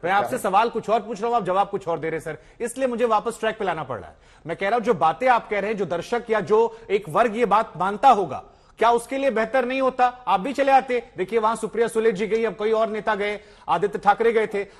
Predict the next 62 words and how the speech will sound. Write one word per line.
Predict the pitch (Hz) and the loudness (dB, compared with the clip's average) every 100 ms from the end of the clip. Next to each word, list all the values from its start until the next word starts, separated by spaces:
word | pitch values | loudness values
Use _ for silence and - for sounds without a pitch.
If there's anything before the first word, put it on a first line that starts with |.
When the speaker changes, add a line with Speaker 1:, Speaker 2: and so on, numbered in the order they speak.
| - | 2
Speaker 1:
आप | 196 214 | 2 2
लोग | 254 | -2
भी | 220 | 0
जाते, | 220 233 269 | 2 2 2
अखिलेश | 254 226 240 | 0 0 0
जी | 208 | 2
हाथ | 196 214 | 2 0
पकड़ | 233 226 | -2 -4
के | 220 | -4
एक | 233 | -2
फोटो | 214 254 | -2 2
जाती, | 254 254 269 208 - - | 4 4 2 -6 -10 -10
बढ़िया | 131 190 233 | -4 0 0
मैसेज | 226 226 254 | -2 -4 0
चला | 262 | 4
आता | 254 240 | 4 2
जनता | 233 226 233 | -2 0 -2
के | |
बीच | 226 220 202 | -2 -6 -10
में। | 208 _ _ - | -14 _ _ -8
तो | 233 | -2
वो | 254 | 2
Speaker 2:
जैसा | 262 214 | 2 2
Speaker 1:
नहीं | 269 | 0
Speaker 2:
मैंने | 254 | 4
Speaker 1:
जा | |
Speaker 2:
कहा | 262 | 4
Speaker 1:
रहा | 277 | 4
है, | 294 | 2
Speaker 2:
कि | |
Speaker 1:
तो | 262 | -2
उसके | - 302 | -6 -4
लिए | 294 | -2
सवाल | 277 277 269 | 2 4 4
उठ | 254 | 2
रहे | 233 | -2
हैं, | 226 | -2
सर, | 190 - - _ | -4 -8 -18 _
कि | 214 | -6
Speaker 2:
जैसा | 233 | -2
Speaker 1:
क्या | 240 247 | 2 4
Speaker 2:
कि | 262 | 6
Speaker 1:
आप | 240 247 | 4 2
लोग | 262 | 2
को | 269 | 2
डर | 208 233 | 4 2
लग | 254 | 2
रहा | 262 | 2
है | 269 | 2
कि | 262 | 2
राहुल | 214 214 254 | 2 2 0
जी | 226 | -4
की | 233 | -6
शख्सियत | 226 - 262 | -6 -2 -2
बड़ी | 185 220 | 0 0
हो | 262 | 2
रही | 233 226 | 2 2
है | 208 233 - 131 | -2 -6 -10 -4
भारत | 170 226 202 | 0 0 2
जोड़ो | 233 240 | 2 4
यात्रा | 214 214 208 | 2 0 -2
से, | 233 | 0